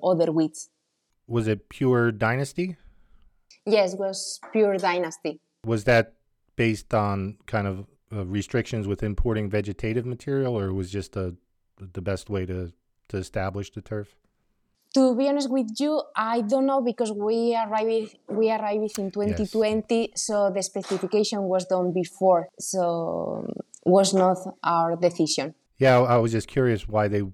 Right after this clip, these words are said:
Speaker 2: decided on paspalum for the fairways. It's a, when, when you mentioned the choice, it was a little, um, surprising.
Speaker 1: <laughs> It's going to look, uh, amazing. During the Ryder Cup, we are now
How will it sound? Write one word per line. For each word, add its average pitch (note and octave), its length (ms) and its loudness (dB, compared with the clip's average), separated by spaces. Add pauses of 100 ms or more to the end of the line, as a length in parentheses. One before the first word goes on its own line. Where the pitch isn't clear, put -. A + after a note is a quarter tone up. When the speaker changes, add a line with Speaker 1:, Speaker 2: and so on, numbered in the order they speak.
(140)
Speaker 2:
decided G2 460 -2
on F#2 160 -6
paspalum G2 640 -6
for G2 100 -10
the F#2 120 -8
fairways. F#2+ 520 -6
It's F#2+ 200 -16
a, F#2 180 -12 (920)
when, A#2 200 -2
when A#2+ 100 4
you A#2 100 4
mentioned A#2 340 2
the G2+ 80 -2
choice, G2 360 -2
it - 40 -8
was F2+ 180 -6
a F#2 60 -8
little, F2+ 320 -8 (500)
um, E2+ 380 -10
surprising. C4 600 2
Speaker 1:
<laughs> - 40 0 (1200)
It's A3 140 0
going A#3+ 220 2
to B3+ 100 0
look, G#3+ 320 0
uh, F3+ 160 -4 (140)
amazing. G3+ 580 -4 (100)
During F3 220 -4
the E3 140 0
Ryder G3 360 -2
Cup, G3+ 300 -2
we F3+ 180 -4
are D#3+ 240 -2 (300)
now F#3 240 -4